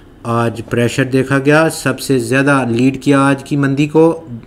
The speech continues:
commercial banks ने, जिसने के एक सौ उनचास points का अखराज किया आज Hand Index से। फॉलो किया fertilizer sector ने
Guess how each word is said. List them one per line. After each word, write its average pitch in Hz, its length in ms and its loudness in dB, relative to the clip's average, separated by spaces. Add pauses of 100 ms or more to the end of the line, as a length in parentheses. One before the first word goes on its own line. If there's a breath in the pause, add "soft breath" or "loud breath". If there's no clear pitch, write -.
(100)
commercial 131 380 -2
banks 139 400 -2
ने, 147 140 -2
जिसने 135 400 -4
के 147 220 0 (500 loud breath)
एक 135 180 -2
सौ 156 160 0
उनचास 147 640 -2
points 123 280 -4
का - 160 -4
अखराज 120 380 -2
किया 131 240 0
आज 117 440 -6
Hand 120 180 -4
Index 123 280 -2
से। 151 300 0 (480 loud breath)
फॉलो 139 260 2
किया 165 260 0
fertilizer 131 640 -2
sector 127 380 -6
ने 147 240 -2